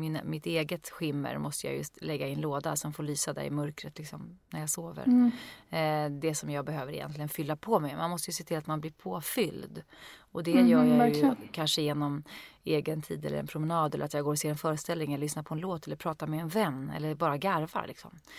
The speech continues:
Speaker 1: Nu var jag på middag igår med min kompis Vanna och det ger ju mig
Speaker 2: Mm.
Speaker 1: hopp om livet. Men, ehm, jag vet,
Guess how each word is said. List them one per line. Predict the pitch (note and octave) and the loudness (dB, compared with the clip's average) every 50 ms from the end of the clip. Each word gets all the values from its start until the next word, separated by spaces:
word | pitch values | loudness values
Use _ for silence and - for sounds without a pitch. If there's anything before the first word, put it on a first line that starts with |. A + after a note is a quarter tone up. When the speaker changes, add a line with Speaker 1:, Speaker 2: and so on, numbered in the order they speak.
| - - - - | -18 -18 -20 -8
Speaker 1:
Nu | _ G3+ G#3 | _ -2 2
var | F3 F3 F#3 F#3 | 4 6 6 6
jag | F3+ F3+ - | 6 4 2
på | D#3+ | -2
middag | D#3 D3 C#3+ - - C#3+ | -4 -4 -2 -2 -4 -4
igår | D3 D3+ - A#2+ A#2 F2+ - - - | -4 -4 -6 -6 -6 -6 -6 -10 -12
med | - - - - | -12 -10 -10 -10
min | - - - | -10 -10 -12
kompis | - - - - - - | -12 -14 -10 -10 -8 -8
Vanna | C3+ - - - - E3 F3+ - | -6 -8 -8 -10 -12 -12 -10 -8
och | - | -6
det | D3+ D#3+ D#3 - - - | -4 -4 -4 -4 -6 -6
ger | - D#3+ D3+ D3 | -4 -2 -2 -2
ju | D3 D3+ - | -2 4 6
mig | C4+ A#3 A#3 A3+ - - | 8 8 8 8 4 0
Speaker 2:
Mm. | - - D#3+ | -10 -8 -8
Speaker 1:
hopp | E3 D#3+ - - | -8 -6 -6 -4
om | C#3+ D3 | -4 -4
livet. | C3+ A#2 G2 F#2 - - - _ - - - - - - - - _ _ _ _ _ _ _ | -4 -4 -8 -10 -14 -16 -20 _ -20 -18 -16 -16 -16 -18 -20 -20 _ _ _ _ _ _ _
Men, | F3 F3 F3 F3 F3 F3 E3+ E3+ | -10 -8 -6 -6 -6 -6 -6 -8
ehm, | E3+ E3+ E3+ E3+ E3+ E3+ F3 F#3+ F#3+ | -8 -10 -10 -12 -12 -12 -12 -12 -6
jag | - F#3 G3 | 0 0 4
vet, | F#3 B3 C4 B3 | 6 6 4 4